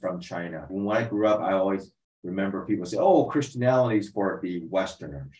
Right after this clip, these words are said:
So when I had this vision of creating this animal, you're now given a new, fresh perspective. For the people that probably never would open the Bible, they see the transition of parting the Red Sea from this three little fish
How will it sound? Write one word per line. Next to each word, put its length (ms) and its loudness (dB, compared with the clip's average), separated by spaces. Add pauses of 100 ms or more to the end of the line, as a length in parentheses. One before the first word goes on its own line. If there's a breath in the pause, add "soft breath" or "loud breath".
So 420 0
when 260 0
I 200 0
had 320 2
this 160 -2
vision 420 0
of 220 -6
creating 420 0
this 320 -8
animal, 460 -2
you're 180 0
now 300 0
given 240 0
a 80 -8
new, 480 -2
fresh 720 -4 (140)
perspective. 720 -2
For 180 2
the 160 -4
people 320 0
that 220 2 (160)
probably 380 0
never 540 6
would 140 8
open 300 4
the 80 -4
Bible, 360 -4 (440)
they 240 2
see 760 0 (340 soft breath)
the 120 -2
transition 920 0
of 200 -6
parting 360 2
the 120 0
Red 220 0
Sea 320 -6
from 240 -6
this 240 -8
three 240 0
little 220 0
fish 340 -2